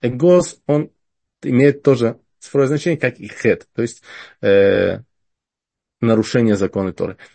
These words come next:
И поэтому не хотят даже в таком случае как-то напоминать о плохих сновидениях, и поэтому не едят, э, орехи. Также принято, не все, но многие не едят, э, все,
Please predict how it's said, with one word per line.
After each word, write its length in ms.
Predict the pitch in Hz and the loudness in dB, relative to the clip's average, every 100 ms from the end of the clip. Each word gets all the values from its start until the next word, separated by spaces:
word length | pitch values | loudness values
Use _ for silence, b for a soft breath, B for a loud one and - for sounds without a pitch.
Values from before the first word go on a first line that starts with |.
| B B B B | B B B B
И 80 | 165 | -2
поэтому 500 | 165 190 190 175 143 | 2 2 2 0 2
не 180 | 131 160 | 2 2
хотят 540 | - 143 - 151 139 | 0 -4 0 0 0
даже 340 | 117 123 120 117 | 2 2 0 -8
в 120 | - | -4
таком 400 | 110 110 147 135 | -4 0 0 -2
случае 600 | - 147 139 131 104 107 | -6 -6 -4 0 -2 -2
как-то 360 | 131 131 - | -4 -4 -2
напоминать 840 | 113 104 - 113 110 135 151 117 - b b b - | -2 -2 -2 -2 0 2 0 0 -8 b b b -4
о 280 | 131 113 - - | -2 -2 -4 -12
плохих 320 | 104 139 - | -8 -8 -6
сновидениях, 500 | 135 139 190 165 - 170 | -4 -2 -2 -4 -6 -6
и 100 | 165 | -2
поэтому 500 | 147 151 156 139 120 | 0 0 0 0 0
не 200 | 131 123 | 0 2
едят, 380 | 120 139 - _ - | 2 0 -2 _ -8
э, 920 | 107 104 104 104 101 98 98 95 98 | -6 -4 -4 -2 -2 -2 -4 -6 -8
орехи. 520 | - 104 87 - - - B B B B B | -6 -4 -4 -6 -16 -18 B B B B B
Также 480 | 175 180 143 147 143 | 0 2 2 0 0
принято, 720 | 147 151 147 131 120 117 - _ _ _ _ - | 0 2 2 2 0 -2 -6 _ _ _ _ -4
не 220 | 165 160 | -2 -2
все, 260 | 160 196 175 | -2 0 0
но 220 | 143 147 | 0 -2
многие 460 | 131 147 131 117 - _ | 0 0 2 0 -4 _
не 280 | 123 143 143 | -4 -4 -4
едят, 440 | 113 107 127 135 - - | -8 -2 0 -2 -4 -8
э, 180 | 107 110 | -8 -8
все, 460 | - 135 123 113 | -8 0 0 0